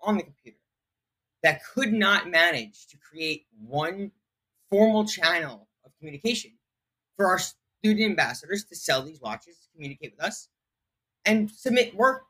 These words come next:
that we wanted them to do, right? It was like, it seemed illogical to us. I know that these enterprise level organizations can, but who's doing that for two dollar items, right? And,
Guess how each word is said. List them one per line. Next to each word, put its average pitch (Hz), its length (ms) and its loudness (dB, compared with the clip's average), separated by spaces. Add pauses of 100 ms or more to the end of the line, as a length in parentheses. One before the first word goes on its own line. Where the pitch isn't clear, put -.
that 165 180 -8
we 165 120 0
wanted 123 280 -4
them 113 160 -18
to - 60 -20
do, 110 100 -20 (240)
right? 135 120 -2
It 170 60 -4
was 170 120 -2
like, 196 180 -2 (260)
it 208 120 -10
seemed 285 240 -2
illogical 233 560 -2
to 131 180 -10
us. - 280 -20 (480)
I 226 100 4
know 233 200 4
that 214 240 2 (420)
these 185 240 -20
enterprise 208 520 -2
level 123 240 -4
organizations 117 760 -18
can, 135 380 -12 (760)
but 214 200 0 (400)
who's 311 240 -6
doing 277 300 0
that 170 260 2
for 170 460 0 (640)
two 262 80 2
dollar 196 260 8
items, 135 440 0
right? 135 180 -2
And, 143 220 -2